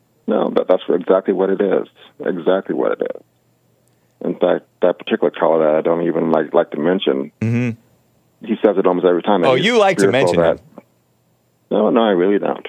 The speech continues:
Speaker 2: Yeah, I mean,
Speaker 1: You
Speaker 2: how
Speaker 1: know,
Speaker 2: come you,
Speaker 1: I,
Speaker 2: how
Speaker 1: I
Speaker 2: come you
Speaker 1: really
Speaker 2: just
Speaker 1: don't.
Speaker 2: did?
Speaker 1: So I'm making a point of how he brings up that he's so fearful that the white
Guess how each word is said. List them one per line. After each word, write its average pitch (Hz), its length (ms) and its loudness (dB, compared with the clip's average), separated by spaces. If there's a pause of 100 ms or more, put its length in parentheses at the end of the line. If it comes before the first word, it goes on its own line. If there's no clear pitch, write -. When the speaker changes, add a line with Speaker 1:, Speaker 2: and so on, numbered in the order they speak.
(120)
Speaker 2:
Yeah, 185 240 2
I 160 60 0
mean, 160 160 0
Speaker 1:
You 147 60 2
Speaker 2:
how 160 60 2
Speaker 1:
know, 165 100 0
Speaker 2:
come 151 100 2
you, - 80 0
Speaker 1:
I, - 120 -2
Speaker 2:
how - 140 2
Speaker 1:
I 170 60 2
Speaker 2:
come - 40 2
you 160 60 2
Speaker 1:
really - 160 2
Speaker 2:
just - 180 2
Speaker 1:
don't. 156 120 2
Speaker 2:
did? 107 140 -2 (1120)
Speaker 1:
So 101 60 2
I'm 90 60 2
making 90 260 0
a 78 60 0
point 85 400 -2
of - 60 -10
how 85 240 0
he 85 120 -2
brings 87 380 -2
up 87 220 -4
that 78 260 0 (280)
he's 85 140 -6
so 95 220 0
fearful 95 280 0
that 78 200 0
the 80 80 0
white 87 340 0